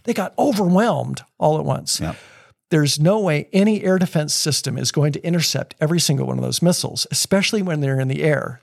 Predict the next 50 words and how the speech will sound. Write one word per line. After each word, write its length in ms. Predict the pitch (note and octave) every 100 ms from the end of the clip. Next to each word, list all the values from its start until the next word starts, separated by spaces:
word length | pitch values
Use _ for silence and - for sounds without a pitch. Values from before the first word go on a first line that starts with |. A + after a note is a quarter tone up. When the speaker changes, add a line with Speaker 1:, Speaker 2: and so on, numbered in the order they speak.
| -
Speaker 1:
Thus, 480 | A#3+ G#3+ C#3+ - - - -
what 180 | E3 C#3
you 60 |
have 240 | C3+ F3+ A3+
to 100 | F#3
do 160 | C#3+
is 140 | C3 -
take 260 | - F#3 -
them 140 | D3
out 240 | C3+ C3 -
either 240 | F3+ G3
at 80 | E3+
the 80 | D#3
production 480 | - D#3 G3+ - A3+
facility, 680 | G3 - D#3+ C#3 C#3+ D3 -
Speaker 2:
Right. 80 | -
Speaker 1:
at 80 | C#3
the 140 | C#3+
ammo 320 | E3+ G3+ C4
depot, 560 | G#3+ D#3 - - C#3+ D3 - - _ -
or 160 | A#3+ C4
at 120 | -
least 280 | A3 A3 -
at 100 | -
the 100 | C3+
launchers. 760 | C#3+ A3+ C#4+ - - - -
Speaker 2:
Yep. 200 | - F2 - _ _ _ _ -
Speaker 1:
Well, 140 | F3+
where 140 | A#3 C#4+
are 60 |
those 260 | A3+ F#3 D3
launchers? 640 | G#3 C4+ C#4+ G3+ - - - _ _ -
Those 220 | F#3 A3
launchers 360 | B3+ A3+ - -
Speaker 2:
In 40 |
the 60 | -
Speaker 1:
can 80 | G#2+
be 40 |
Speaker 2:
middle 280 | - E3+ -
Speaker 1:
in 0 |
Speaker 2:
of 40 | F#3
Speaker 1:
Iran. 320 | E3 D3+ -
Speaker 2:
Gaza. 320 | - E3 - -
Yeah. 220 | B2+ G2
Speaker 1:
They 140 | - E4+
can 160 | E4
be 140 | E3 D#3
in 60 |
Speaker 2:
All 40 | D3
Speaker 1:
Syria. 440 | C#3 - G4 G4